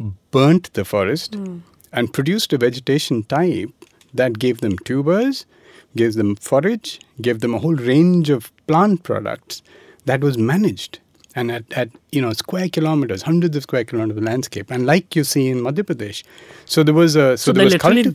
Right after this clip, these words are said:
Speaker 1: cultivation.
Speaker 3: a different kind of forest for that kind of
Speaker 2: Mm.
Speaker 3: forest produce.
Speaker 1: Absolutely.
Speaker 3: So it wasn't just going into this naturally occurring
Speaker 2: Yeah.
Speaker 3: forest and
Speaker 1: Exactly.
Speaker 3: just, just
Speaker 1: Yeah.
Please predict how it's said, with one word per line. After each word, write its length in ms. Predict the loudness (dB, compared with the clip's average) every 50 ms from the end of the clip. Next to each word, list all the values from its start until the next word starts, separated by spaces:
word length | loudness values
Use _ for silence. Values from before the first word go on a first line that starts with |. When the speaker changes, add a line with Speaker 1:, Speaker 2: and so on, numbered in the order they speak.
| 4 6
Speaker 1:
cultivation. 200 | 6 6 6 6
Speaker 3:
a 40 | 4
different 320 | 4 2 2 2 0 0
kind 220 | 2 4 4 4 2
of 80 | 0
forest 480 | 0 2 2 4 4 4 2 0 -2 -8
for 340 | -4 0 2 4 4 4 2
that 220 | 2 0 0 0 2
kind 160 | 2 2 2
of 80 | 2
Speaker 2:
Mm. 20 | 2
Speaker 3:
forest 240 | 0 0 0 0 -2
produce. 500 | -2 0 2 2 2 2 2 0 -2 -8 -10 -8
Speaker 1:
Absolutely. 360 | -6 -6 -4 -2 0 0 2
Speaker 3:
So 100 | 4 4
it 120 | 4 4 6
wasn't 380 | 4 4 6 4 2 2 2
just 320 | 2 2 2 0 -4 -8 -12 -20 -20 -20 -20 _ -4 0
going 320 | 6 8 8 8 8 6 2
into 160 | -2 -2 -2
this 180 | -2 0 0 2
naturally 720 | 2 4 4 4 2 0 -2 0 0 2 2 2 2 0
occurring 320 | 0 2 2 2 2 2 0
Speaker 2:
Yeah. 60 | 0
Speaker 3:
forest 440 | 0 0 2 2 2 0 0 0 -2
and 180 | -2 0 0 0
Speaker 1:
Exactly. 360 | -2 -4 -4 -8 -10 -10 -10
Speaker 3:
just, 160 | -10 -8 -6
just 0 |
Speaker 1:
Yeah. 180 | -6 -6 -6 -8